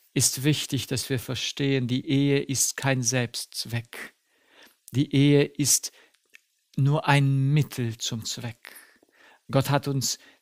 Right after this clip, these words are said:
nicht die Ehe gegeben, dass sie Endstation ist. Nein, die Ehe ist eine Verbindung, um etwas gemeinsam zu tun, was Gott uns aufgetragen hat zu tun.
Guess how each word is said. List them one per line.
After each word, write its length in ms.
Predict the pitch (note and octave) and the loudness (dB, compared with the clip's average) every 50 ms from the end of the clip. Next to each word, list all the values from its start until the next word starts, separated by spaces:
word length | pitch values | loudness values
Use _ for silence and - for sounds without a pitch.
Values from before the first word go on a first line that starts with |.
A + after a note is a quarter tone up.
| _ - | _ -2
nicht 400 | B2+ C3+ D3 D3+ C3+ - - - | 2 4 4 4 4 2 0 -4
die 140 | D#3 - | 0 4
Ehe 200 | D3+ D3+ D#3 D3+ | 4 6 6 6
gegeben, 580 | C#3 C#3 B2+ A#2+ C#3 D3 D3+ D3+ D3 C#3+ C#3+ C3+ | 4 2 0 2 2 4 4 4 2 0 0 0
dass 180 | B2+ C3+ - - | 0 0 0 -2
sie 160 | - - _ - | -4 -6 _ 0
Endstation 1300 | D#3 D3 D3 C3 B2 A2 - - - - - - - - - B2 A#2 - - - - B2 A#2+ A#2 A#2 - | 2 2 2 2 -2 -2 -4 -4 -4 -4 -4 -6 -8 -8 -8 -8 -6 -6 -8 -6 -6 -6 -6 -8 -8 -8
ist. 420 | - A#2+ - - - - - - _ - - - _ _ - | -8 -8 -6 -6 -8 -8 -10 -14 _ -20 -20 -20 _ _ 0
Nein, 460 | B2 C3 C3+ C#3+ D3 D3 D3 C#3+ C3+ | 4 6 6 6 6 4 2 2 0
die 300 | A#2+ C3 C3 C#3 - - | 0 0 -2 -2 -2 0
Ehe 300 | C3+ C#3+ D3+ D3+ C#3+ D3 | 2 4 4 4 4 2
ist 340 | - - C3+ B2 - - - | 0 -2 -2 -2 -4 -2 -2
eine 200 | C#3 C3 C3+ B2+ | -2 -2 -2 -2
Verbindung, 960 | - - - C3 A#2 G2+ - - D3+ D3 D3 C#3 C3 B2+ B2+ B2 A#2+ A#2 - - - - - _ _ _ - | -6 -8 -8 -8 -8 -6 -2 0 0 0 0 0 -2 -2 -2 -4 -4 -6 -10 -18 -20 -20 -20 _ _ _ -6
um 160 | C3 C3+ C#3 | -4 -2 -2
etwas 500 | C#3+ C#3+ - - B2+ C3+ A#2 - - - | -2 -4 -2 -2 -4 -2 -2 -4 -4 -6
gemeinsam 960 | - B2 A#2+ B2 C3 C#3 C#3+ C#3 C#3 C#3 C3+ B2 B2 C3 C3 B2+ B2+ A#2+ A2 - - - _ _ | -4 -4 -2 0 0 0 0 0 0 -2 -4 -4 -4 -2 -2 -2 -2 -4 -6 -10 -16 -20 _ _
zu 160 | - - - | -12 -12 -10
tun, 580 | A2+ - - - D#3+ D#3 C#3+ C#3 C3+ B2 A#2+ A2+ | -10 -12 -8 -6 -4 -2 -2 -2 -2 -2 -2 -4
was 260 | B2 A#2 G#2+ - - | -4 -4 -6 -6 -4
Gott 340 | - C3 B2+ A#2+ - - - - - - _ _ - - _ | -2 -2 -2 -4 -6 -10 -20 -20 -20 -20 _ _ -20 -16 _
uns 280 | - B2 A#2+ A2+ - - - | -4 -4 -4 -4 -6 -4 -2
aufgetragen 1000 | D#3+ D3+ C#3 B2+ - - - B2 A#2 - - - B2+ A#2+ A#2 A2 A#2+ A#2 G#2+ - | 0 0 0 -2 -6 -10 -10 -12 -12 -10 -8 -6 -4 -4 -4 -6 -8 -10 -10 -8
hat 280 | - B2 A#2 - - - _ _ _ _ _ _ _ | -8 -10 -10 -12 -16 -20 _ _ _ _ _ _ _
zu 200 | - - - A#2+ | -14 -12 -12 -12
tun. 540 | - - - - C#3+ C3 B2 A#2 A2+ G#2+ | -12 -12 -10 -8 -8 -6 -6 -6 -6 -6